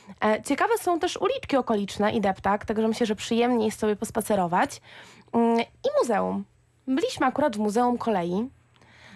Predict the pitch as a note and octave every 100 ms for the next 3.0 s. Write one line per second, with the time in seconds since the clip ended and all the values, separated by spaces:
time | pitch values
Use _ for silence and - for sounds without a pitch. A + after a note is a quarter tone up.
0 | - G#3+ G3+ F#3+ - - - B3 E4+ E4+
1 | C#4+ F#4+ - D#4 A#3+ G3+ G3+ A#3+ B4+ C#5
2 | B4 F#4 G4 C#4+ C4+ - A#3+ F#3 E3+ F3+